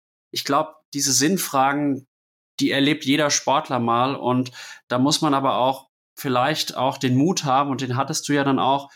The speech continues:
mit Leuten drüber zu sprechen, eventuell auch mit Sportpsychologen, weil die mentale Gesundheit ist auch in meinen Augen die Basis für physische Leistungsfähigkeit, weil man ja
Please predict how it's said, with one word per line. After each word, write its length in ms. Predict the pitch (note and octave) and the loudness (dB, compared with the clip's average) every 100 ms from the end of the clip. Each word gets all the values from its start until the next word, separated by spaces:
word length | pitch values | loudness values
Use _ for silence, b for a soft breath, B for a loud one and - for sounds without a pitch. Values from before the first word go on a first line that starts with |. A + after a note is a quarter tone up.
| B B _ - | B B _ -6
mit 140 | B2+ | -2
Leuten 340 | B2+ B2 C#3 C#3 | 2 2 2 -4
drüber 280 | C#3+ C3 | -2 -2
zu 140 | C3 C3 | 0 -2
sprechen, 460 | - C3+ C#3+ - | -2 -2 -4 -2
eventuell 520 | - B2+ C3+ C3 B2+ A#2+ | -2 0 0 0 0 0
auch 180 | B2+ | 0
mit 140 | C3 A#2+ | -2 -2
Sportpsychologen, 1040 | - A#2+ C#3 - C#3+ C#3+ C3 C3 C#3+ C3+ | 0 0 -2 -4 -4 -2 0 2 2 0
weil 280 | B2 B2+ B2+ B B _ | 2 0 -2 B B _
die 80 | B2+ | 0
mentale 540 | C3 B2+ B2+ B2 C#3+ | 2 0 0 0 0
Gesundheit 480 | C3+ B2 C3+ C#3+ C#3+ | 0 2 0 0 -2
ist 180 | G#2+ - | 0 0
auch 300 | A2+ B2 - | 0 -2 -4
in 100 | B2+ | -2
meinen 300 | A#2+ B2+ C#3 | 0 0 0
Augen 320 | B2 B2+ D3+ | 0 0 0
die 100 | B2 | -6
Basis 560 | A#2+ A2+ B2 C#3 C3 - | -2 0 0 0 -2 -2
für 640 | - B2+ B2+ C3 B2+ B2 B B _ | -2 0 2 4 2 0 B B _
physische 520 | - - C#3+ C#3+ C3+ B2+ | -6 0 0 2 2 2
Leistungsfähigkeit, 1120 | A#2+ D3 B2 A#2+ - A2+ A#2 - A#2 A2 - | 2 0 0 -2 0 0 -2 -2 -4 -2 -2
weil 120 | A#2 | 0
man 180 | A#2+ A#2+ | 0 2
ja 300 | A#2+ A#2+ | 0 -2